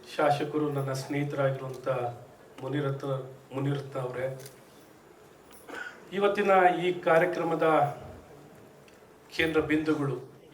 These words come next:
ನಮ್ಮೆಲ್ಲರ ಅಭಿಮಾನದ ಸಂಕೇತ, ಅಭಿಮಾನ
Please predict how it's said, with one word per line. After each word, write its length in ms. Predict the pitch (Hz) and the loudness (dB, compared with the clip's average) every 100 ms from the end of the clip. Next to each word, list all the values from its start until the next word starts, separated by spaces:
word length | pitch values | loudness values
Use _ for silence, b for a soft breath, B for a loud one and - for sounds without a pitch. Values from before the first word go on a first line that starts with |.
| - - - - - - - - - - - - | -20 -20 -20 -20 -20 -20 -20 -20 -20 -20 -18 -6
ನಮ್ಮೆಲ್ಲರ 480 | 147 156 160 165 160 151 147 - - - - - - - - - - - - - - - | 0 2 4 6 6 6 4 0 -12 -18 -20 -20 -20 -20 -20 -20 -20 -20 -20 -20 -20 -6
ಅಭಿಮಾನದ 640 | 165 196 202 190 180 175 147 | -4 -2 2 4 6 4 0
ಸಂಕೇತ, 480 | 135 135 - 131 - | -2 -6 -6 -8 -8
ಅಭಿಮಾನ 640 | - - 143 139 139 143 | -10 -8 -4 -2 -2 -2